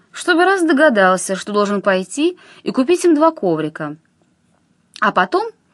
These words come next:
пора, пожалуй, окунуться, чтобы он сообразил, что настало время поплавать. И после, примерно через полчаса. Мне кажется, что для первого дня солнца достаточно,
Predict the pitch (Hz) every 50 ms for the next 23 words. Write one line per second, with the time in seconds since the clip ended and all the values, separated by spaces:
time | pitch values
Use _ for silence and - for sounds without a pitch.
0 | _ _ _ _ _ _ _ _ _ _ _ _ _ _ _ _ _ - 214 208
1 | 220 262 - 339 349 330 359 359 359 370 349 - - 381 285 233 220 220 - -
2 | - 247 254 - _ _ _ _ _ _ _ _ _ _ _ _ 226 - - 247
3 | 247 220 226 226 214 - 233 220 208 208 202 202 202 220 285 320 339 330 - -
4 | - - - - 226 - - 240 226 220 220 - - 320 320 277 233 226 254 269
5 | 269 - 247 247 240 - 175 151 143 151 156 - - - _ _ _ _ _ _
6 | _ _ _ _ _ _ _ _ _ - 226 233 240 240 240 240 320 359 392 381
7 | - - 220 202 185 175 - 254 285 285 269 247 226 226 220 - 247 240 240 -
8 | - 262 262 247 - - 294 - - - 170 151 147 156 _ _ _ _ _ _
9 | _ _ _ _ _ _ _ _ _ _ _ _ _ _ _ _ _ _ _ _
10 | _ _ 294 330 359 349 370 359 349 349 339 339 330 311 - 294 240 226 233 220
11 | 226 269 311 370 392 381 359 370 339 302 320 330 330 320 - - 226 247 285 285
12 | - 285 247 277 277 - - - 170 165 - 180 165 - - 170 175 175 165